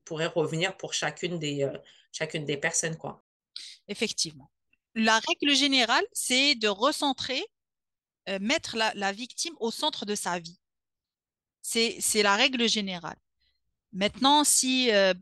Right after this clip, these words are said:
Speaker 2: si tu n'as pas confiance en toi, je, je vais te mettre au centre de ta vie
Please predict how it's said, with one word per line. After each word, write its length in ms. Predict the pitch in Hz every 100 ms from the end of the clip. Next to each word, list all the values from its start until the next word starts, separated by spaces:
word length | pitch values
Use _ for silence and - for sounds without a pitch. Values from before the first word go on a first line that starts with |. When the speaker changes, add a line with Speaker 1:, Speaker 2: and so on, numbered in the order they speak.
| _
Speaker 2:
si 180 | - 220
tu 160 | -
n'as 140 | 233 226
pas 160 | 254
confiance 360 | 254 247 254 233
en 80 | 240
toi, 160 | - 285
je, 100 | 226 -
je 100 | 196
vais 140 | 208 240
te 120 | 226
mettre 300 | 208 226 -
au 80 | 202
centre 320 | - 240 196
de 80 | 202
ta 240 | - 190
vie 220 | 196 262